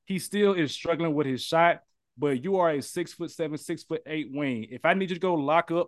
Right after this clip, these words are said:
as best you can, Donovan Mitchell, go do that. That's, that's gonna be your, your assignment, man. You gotta go guard, uh,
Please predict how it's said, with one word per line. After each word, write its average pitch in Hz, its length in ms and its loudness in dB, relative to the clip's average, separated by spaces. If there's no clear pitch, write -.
as 135 120 -10
best 151 260 0
you 165 80 0
can, 165 460 4
Donovan 160 380 2
Mitchell, 160 400 2
go 160 160 6
do 156 260 4
that. 107 220 -4
That's, 165 200 2
that's - 200 6
gonna 185 160 4
be 170 140 4
your, 160 220 4
your 151 200 2
assignment, 143 400 2
man. 123 160 0
You 139 60 -2
gotta 156 200 2
go 156 220 2
guard, 143 600 4
uh, 127 280 0